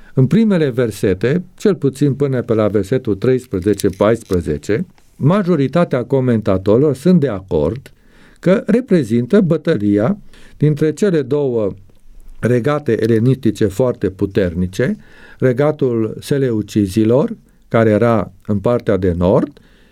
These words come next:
care avea capitala în Antiohia, Antiohia Sirie, Antiohia pe Oronte, și aici e o problemă politică discutabilă, și care domina întregul Orientul Mijlociu,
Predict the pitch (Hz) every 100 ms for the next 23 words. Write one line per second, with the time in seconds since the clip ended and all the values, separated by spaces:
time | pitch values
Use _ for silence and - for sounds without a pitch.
0 | _ _ - 117 110 107 135 135 110 110
1 | 95 131 113 110 113 117 117 95 117 92
2 | 92 110 107 226 233 _ 98 92 110 107
3 | - 92 87 80 - _ _ - - 175
4 | 123 104 82 92 98 131 135 135 110 127
5 | 113 113 147 139 107 85 - 120 107 -
6 | 95 95 92 95 87 107 101 90 - -
7 | - 117 113 117 113 101 107 98 101 113
8 | - 107 104 104 104 120 131 185 - _
9 | - - 170 175 156 156 143 151 175 147
10 | 131 160 143 131 120 135 131 117 107 95
11 | 98 85 - 76 90